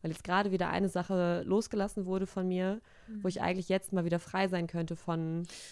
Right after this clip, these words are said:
Speaker 1: dieser Art von
Speaker 2: Ah.
Speaker 1: Aufregung, die mich schon in der Tendenz mehr von mir wegbringt, als irgendwie so ein Kern in mir erfüllt.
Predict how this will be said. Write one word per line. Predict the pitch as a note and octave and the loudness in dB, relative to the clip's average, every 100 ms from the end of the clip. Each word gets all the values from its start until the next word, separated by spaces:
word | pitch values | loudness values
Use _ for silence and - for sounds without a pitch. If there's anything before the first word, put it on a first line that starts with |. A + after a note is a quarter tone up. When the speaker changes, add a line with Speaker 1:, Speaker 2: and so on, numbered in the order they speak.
| - - - F#3+ | -18 -20 -4 0
Speaker 1:
dieser | F3+ F3+ | 4 4
Art | F3+ G#3 | 4 2
von | F#3 | 2
Speaker 2:
Ah. | |
Speaker 1:
Aufregung, | - F#3+ - G3+ F#3+ | 4 2 4 4 4
die | F3+ | 4
mich | E3+ | 0
schon | - C#4+ | 2 2
in | D4 | 4
der | G3+ | 4
Tendenz | F#3+ G3 F3+ F#3 - | 2 2 2 0 2
mehr | F3+ F#3 | 2 2
von | - F3+ F3+ | 2 0 2
mir | F3 D3+ | 2 2
wegbringt, | E3 G3 - G3+ F#3+ - | 0 -2 -2 -2 -2 -2
als | E3+ E3+ - | -2 -2 0
irgendwie | F3 E3+ | 0 2
so | D#3+ | 0
ein | D#3+ | 0
Kern | - G3+ G3 | 2 2 4
in | F3 | 2
mir | E3+ | 2
erfüllt. | E3 - A#3+ F#4 G4+ | 0 2 4 4 -2